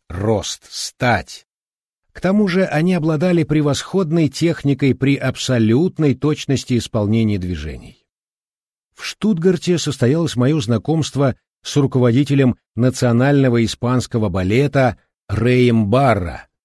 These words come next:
который пригласил меня поработать в Испанию, где мы осуществили переносы на мадридскую сцену классических постановок «Пахита»,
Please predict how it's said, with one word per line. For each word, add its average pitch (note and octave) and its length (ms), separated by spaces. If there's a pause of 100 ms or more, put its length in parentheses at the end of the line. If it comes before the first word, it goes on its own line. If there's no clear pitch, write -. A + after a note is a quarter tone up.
(220)
который C3 400
пригласил B2 640
меня C3 280
поработать A2+ 560
в A2 100
Испанию, F#2 720 (320)
где F#2+ 260
мы E3+ 180
осуществили C3 880
переносы C3 720
на A#2+ 120
мадридскую A2+ 560
сцену B2+ 600 (260)
классических D3 800
постановок B2 680 (160)
«Пахита», B2+ 800